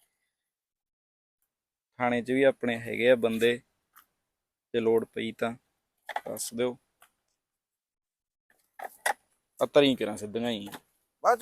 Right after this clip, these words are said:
Speaker 2: ਤਿਲਕ ਨਾ ਜਾਓ ਜੀ ਉੱਥੇ ਵੱਟ ਤੇ।
Speaker 1: ਨਹੀਂ, ਨਹੀਂ, ਬਾਹਲਾ ਲਾਲਚ ਨਹੀਂ ਕਰਦਾ ਮੈਂ ਬਸ।
Speaker 2: ਅੱਛਾ।
Speaker 1: ਸਿੱਧੀਆਂ, ਸਿੱਧੀਆਂ ਹੀ ਆ, ਧਰ ਦੇ।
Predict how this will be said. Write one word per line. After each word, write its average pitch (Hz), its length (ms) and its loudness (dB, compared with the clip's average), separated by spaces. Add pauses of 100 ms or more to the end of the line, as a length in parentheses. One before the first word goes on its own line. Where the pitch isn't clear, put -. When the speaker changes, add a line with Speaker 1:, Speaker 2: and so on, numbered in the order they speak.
(140)
Speaker 2:
ਤਿਲਕ 240 220 4
ਨਾ 269 160 8
ਜਾਓ 226 200 6
ਜੀ 269 80 -4
ਉੱਥੇ 262 180 0
ਵੱਟ 233 220 6
ਤੇ। 202 240 2
Speaker 1:
ਨਹੀਂ, 165 260 2
ਨਹੀਂ, 151 280 2
ਬਾਹਲਾ 151 280 12
ਲਾਲਚ 156 340 12
ਨਹੀਂ 139 140 2
ਕਰਦਾ 113 340 4
ਮੈਂ 107 160 -4
ਬਸ। 107 300 0 (120)
Speaker 2:
ਅੱਛਾ। 139 480 -8
Speaker 1:
ਸਿੱਧੀਆਂ, 143 380 -2
ਸਿੱਧੀਆਂ 131 320 -2
ਹੀ 143 100 0
ਆ, 139 60 0
ਧਰ 131 220 8
ਦੇ। 101 200 -10